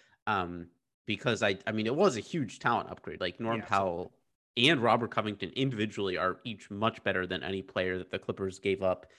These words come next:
Speaker 1: in that trade. Like, sure, Keon Johnson is really young, and, like, I guess Justice Winslow is kind of young-ish, um, and they gave up a pick, but, like,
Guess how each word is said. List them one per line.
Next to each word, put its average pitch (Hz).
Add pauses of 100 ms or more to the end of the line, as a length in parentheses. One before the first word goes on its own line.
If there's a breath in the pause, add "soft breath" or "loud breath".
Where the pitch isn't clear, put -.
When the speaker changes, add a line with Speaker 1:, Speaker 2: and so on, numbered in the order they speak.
(300 soft breath)
Speaker 1:
in 107
that 202
trade. 254
Like, 127
sure, 135
Keon 110
Johnson 98
is 90
really 90
young, 131
and, 98
like, 87 (120)
I 107
guess 110 (100)
Justice -
Winslow 98
is 87 (260)
kind 98
of 95
young-ish, 98 (400 soft breath)
um, 101
and 95
they 98
gave 98
up 98
a 92
pick, 196
but, 117
like, 110